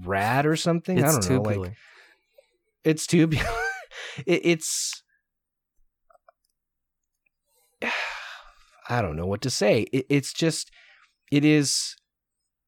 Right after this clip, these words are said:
Speaker 1: so unlike anything, and we appreciate it for that. And, um, not that, I mean, <sighs> it's difficult. Like, w-, it, it's not trying to be, like, overly
Speaker 2: Mm-hmm.
Speaker 1: forgiving, but, you know, like,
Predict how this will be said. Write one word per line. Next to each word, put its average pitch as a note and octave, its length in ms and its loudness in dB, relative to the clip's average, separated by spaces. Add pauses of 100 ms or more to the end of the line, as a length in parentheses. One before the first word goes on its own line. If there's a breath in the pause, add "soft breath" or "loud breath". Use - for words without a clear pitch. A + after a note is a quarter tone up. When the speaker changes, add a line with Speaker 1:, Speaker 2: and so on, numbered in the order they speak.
(140)
Speaker 1:
so - 580 2
unlike D#3 380 2
anything, C#3+ 480 0
and A#2+ 100 2
we A#2+ 100 2
appreciate A#2 640 0
it - 100 -6
for G#2+ 240 -4
that. - 380 -10 (100)
And, G#2+ 640 -2
um, F#2 540 -4 (1500 loud breath)
not A#3 180 0
that, - 200 -2
I - 80 -2
mean, A3+ 180 4 (160)
<sighs> - 800 -14
it's - 180 -2
difficult. C4 480 -2
Like, D#3+ 160 0 (100)
w-, - 180 -8
it, B2+ 60 -10 (100)
it's - 240 -4
not G3 200 0
trying F3+ 220 2
to D#3+ 60 2
be, D3+ 100 2
like, B2 160 0 (120)
overly D#3 440 2
Speaker 2:
Mm-hmm. F#3+ 80 -2
Speaker 1:
forgiving, F#3+ 560 -2 (760 soft breath)
but, E3 300 2 (500)
you E3 160 4
know, F3+ 440 2
like, D3 240 -4